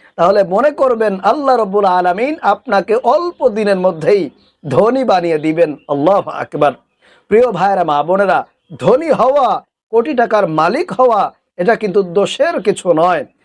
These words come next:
আল্লাহ যদি আপনাকে ধনী বানিয়ে দেন, তাহলে আপনি মসজিদ বানাবেন,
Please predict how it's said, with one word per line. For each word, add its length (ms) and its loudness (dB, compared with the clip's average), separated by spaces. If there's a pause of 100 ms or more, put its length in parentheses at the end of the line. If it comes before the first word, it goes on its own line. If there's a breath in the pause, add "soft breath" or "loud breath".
(180)
আল্লাহ 340 2
যদি 240 -2
আপনাকে 440 -2
ধনী 460 0
বানিয়ে 340 0
দেন, 340 0 (280)
তাহলে 240 2
আপনি 320 -2
মসজিদ 540 -4
বানাবেন, 540 0